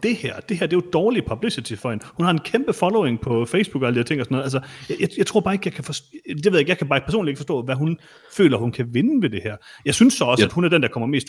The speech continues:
Speaker 1: sympatisk ud af det i et eller andet omfang, fordi hun dog har en sag, hun kæmper for. Men altså, ja, jeg ved det ikke. Det er under-, jeg synes, det er underligt, de er med i den her sag <laughs> et eller andet sted.
Speaker 2: Jeg tror, der er mange mennesker, som når først de ligesom har sagt ja til at være med i, lad os, ja, for eksempel en dokumentar som den her,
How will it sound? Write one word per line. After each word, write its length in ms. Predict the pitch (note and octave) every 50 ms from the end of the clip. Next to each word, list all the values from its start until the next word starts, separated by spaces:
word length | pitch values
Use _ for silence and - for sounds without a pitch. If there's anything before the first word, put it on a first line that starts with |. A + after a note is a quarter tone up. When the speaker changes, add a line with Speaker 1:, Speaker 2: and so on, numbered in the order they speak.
| - _ -
Speaker 1:
sympatisk 580 | - - A#2+ G#2 - - A3+ G3+ C#3 G2+ - -
ud 80 | - A#2
af 100 | G2+ G2
det 60 | G2 G2+
i 40 |
et 60 | A2 C#3+
eller 140 | G3+ D3
andet 100 | G#2+ G2+
omfang, 300 | G#2 G#2 - - G#2 G2 -
fordi 120 | - A#2 A2+
hun 120 | - A#2+
dog 200 | - C3 C#3 C3
har 140 | - C#3 A2
en 100 | G2 G2 - - -
sag, 200 | - F3+ D#3+ B2
hun 160 | G#2+ G#2 G2+
kæmper 300 | - - E3 G#3 F#3+ A#2+ - -
for. 180 | G#2 G2 - - - - - _ _ _ _ -
Men 180 | B2+ B2+ B2+
altså, 280 | C3 A#2 - - A#2+ G#2 - - _ _ _ - - - - _ _ _ _ _ _ _ _ -
ja, 160 | - C3 A2+ - - -
jeg 120 | - C#3 D#3+
ved 80 | G3
det 60 | D#3 A2+
ikke. 100 | A#2 -
Det 40 | D#3+
er 60 | D3
under-, 120 | A3+ C#4
jeg 60 | C4+ F3
synes, 60 | -
det 60 | -
er 40 | A#3
underligt, 300 | A3+ A#3+ B3+ G#3+ B2+ -
de 40 | -
er 40 | B2
med 120 | D3+ A3+
i 40 | D4+
den 100 | - A2
her 80 | G2 F#2
sag 120 | G#2+ -
<laughs> 100 | - -
et 40 | G3
eller 120 | C3+ C3+ A#2+
andet 120 | A2+ G#2
sted. 240 | - - A#2 A#2 A#2+ A2+ - _ _ _ _ _ _ _ _ _ _ _ _ -
Speaker 2:
Jeg 100 | G#2 G2
tror, 160 | - - B2
der 80 | G#2 G2
er 40 | F#2+
mange 240 | F#2 F#2 G2 G2
mennesker, 460 | F#2+ F#2+ F#2+ G2 G2+ - - - E2+ E2
som 320 | - - - - F2 E2
når 300 | E2 E2 C#2+ B1+ E2+ E2+
først 400 | E2 - - F#2+ F2 - - -
de 60 | G2
ligesom 380 | F2 F2 F2 - - F2+ E2 D#2
har 260 | - - F2 E2 D#2
sagt 340 | - - - E2+ D#2 - -
ja 80 | F2+
til 180 | F2 - - F#2+
at 120 | E2+ D#2+
være 120 | D#2 D#2+ D2
med 280 | D#2 D2+ D2 D#2+ E2
i, 120 | - D#2+ D#2+
lad 120 | D2+ D2+
os, 160 | D2 D2 - - - -
ja, 140 | E2+ E2 D#2+ D#2
for 120 | - -
eksempel 240 | E2+ E2+ F2 D#2 D2+ D2+
en 80 | D2+ D2
dokumentar 340 | C#2+ D2 D#2 D#2 E2+ E2+ D#2+
som 120 | D#2+ E2
den 160 | D#2 D2+ D#2
her, 160 | D#2+ E2 D#2+